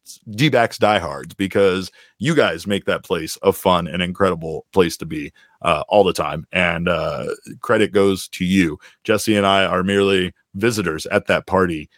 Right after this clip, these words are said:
that we call the D-backs Discord. But of course, we get access to that as a member. And of course, you get access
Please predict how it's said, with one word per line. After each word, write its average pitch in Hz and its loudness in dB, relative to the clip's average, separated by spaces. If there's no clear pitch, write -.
that 101 2
we 95 2
call 85 2
the 95 -2
D-backs 87 -2
Discord. 85 -4
But 78 -6
of - -20
course, 107 2
we 92 2
get 98 0
access 123 0
to 101 -2
that 95 2
as 92 0
a 90 -2
member. 90 0
And 87 -4
of 82 -6
course, - 0
you 101 -8
get 95 0
access 95 0